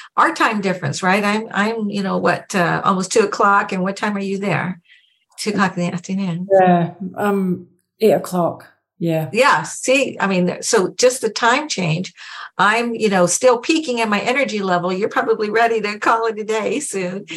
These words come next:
Speaker 1: And, and, and so that things happen while you're asleep. You come up the next morning and something happened, you know, those kinds of things.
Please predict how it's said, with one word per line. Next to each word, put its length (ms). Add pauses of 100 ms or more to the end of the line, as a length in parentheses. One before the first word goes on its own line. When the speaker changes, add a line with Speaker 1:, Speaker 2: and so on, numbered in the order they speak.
(340)
Speaker 1:
And, 340
and, 340
and 240
so 340 (180)
that 420
things 240
happen 360
while 180
you're 160
asleep. 580 (300)
You 80
come 160
up 160
the 80
next 360
morning 380
and 140
something 360
happened, 520
you 120
know, 160
those 220
kinds 240
of 100
things. 240